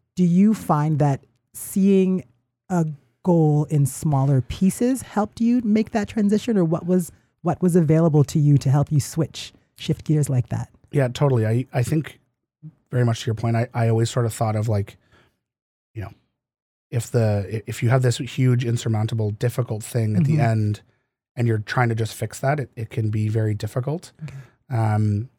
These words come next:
Speaker 2: so I do, I break things down into tiny little pieces where it's like,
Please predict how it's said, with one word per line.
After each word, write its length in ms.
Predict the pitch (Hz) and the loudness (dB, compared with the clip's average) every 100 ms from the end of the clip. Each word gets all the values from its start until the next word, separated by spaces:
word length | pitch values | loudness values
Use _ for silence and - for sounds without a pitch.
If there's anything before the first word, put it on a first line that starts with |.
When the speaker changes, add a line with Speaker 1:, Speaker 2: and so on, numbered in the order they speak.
| - | -6
Speaker 2:
so 140 | 127 | 0
I 40 | 120 | 2
do, 100 | 117 | 2
I 60 | |
break 200 | 107 110 | 0 -4
things 180 | - 120 | -2 -2
down 180 | 120 113 | 0 0
into 120 | 107 | -2
tiny 400 | - 123 113 113 | -4 -4 0 0
little 500 | 110 110 107 104 110 - _ | 0 0 0 0 -2 -6 _
pieces 480 | - 117 147 151 135 | -8 -4 -2 -2 0
where 180 | 110 | -2
it's 160 | 107 - | -4 -4
like, 300 | 113 101 - | -4 -4 -8